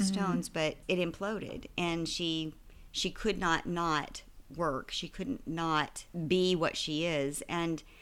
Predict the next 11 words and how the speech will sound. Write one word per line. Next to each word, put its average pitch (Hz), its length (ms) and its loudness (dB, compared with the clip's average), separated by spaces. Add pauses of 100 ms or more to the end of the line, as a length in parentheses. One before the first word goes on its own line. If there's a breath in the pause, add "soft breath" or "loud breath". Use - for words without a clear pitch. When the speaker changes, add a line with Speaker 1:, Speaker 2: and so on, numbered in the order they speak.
(220 soft breath)
Speaker 2:
and 185 100 -2
she's 196 220 0
right, 233 280 6
it 190 100 2
isn't 190 240 6
Speaker 1:
Mm-hmm. 175 280 0
Speaker 2:
necessarily 165 760 -2
easier. - 500 -4 (140)
Having 185 640 0
known 165 160 4
Speaker 1:
Yeah. 151 100 4